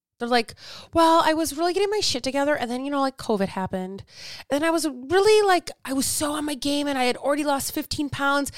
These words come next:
and then covid happened. And I blah, blah, blah, blah, blah, and then covid happened." And to be fair, it happened to the whole fucking world. It didn't just happen to a couple of people, okay?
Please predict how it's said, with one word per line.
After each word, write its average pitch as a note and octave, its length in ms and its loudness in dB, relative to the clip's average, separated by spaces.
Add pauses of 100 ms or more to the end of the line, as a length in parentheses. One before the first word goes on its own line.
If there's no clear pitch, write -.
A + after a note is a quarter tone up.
(260)
and D4+ 160 -2
then E4+ 140 0
covid F#3+ 380 -2
happened. F#3 800 -6 (580)
And C4 100 0
I C#4+ 60 2
blah, E4 160 6
blah, F#4+ 140 4
blah, E4 80 0
blah, D#4 100 -4
blah, C#4 300 4
and A#3+ 120 -2
then C#4 240 -4
covid F#3 460 -2
happened." F#3 640 -10 (360)
And C#4+ 140 2
to F4+ 100 2
be G4 120 6
fair, B3+ 480 2
it C4+ 140 0
happened D#4+ 380 2
to D#4 100 -2
the C#4+ 80 4
whole B3+ 340 2
fucking G3+ 480 -4
world. F#3 320 2
It E3 80 0
didn't A#3 220 0
just C4 180 -4
happen G3 260 0
to F#3+ 140 -2
a F3+ 60 -2
couple D#3+ 300 -2
of D3+ 100 -8
people, - 380 -8
okay? E3 360 -4